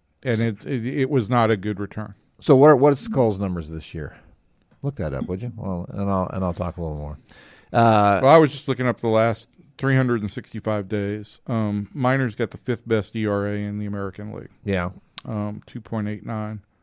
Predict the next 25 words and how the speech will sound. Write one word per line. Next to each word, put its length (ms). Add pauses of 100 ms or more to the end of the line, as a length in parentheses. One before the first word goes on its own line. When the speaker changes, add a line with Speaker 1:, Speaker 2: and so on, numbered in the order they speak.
(840)
Speaker 1:
Um, 480 (280)
and 160
he's, 280
he's, 520 (240)
but 360 (160)
here's 340
the 80
deal. 380 (160)
In 180
those 220
three 200
hundred 260
and 100
sixty-five 560
days, 560 (580)
he 400
is 300
fifteenth 720
in 60
the 60
American 440
League 200
in 120
innings 260
pitched. 460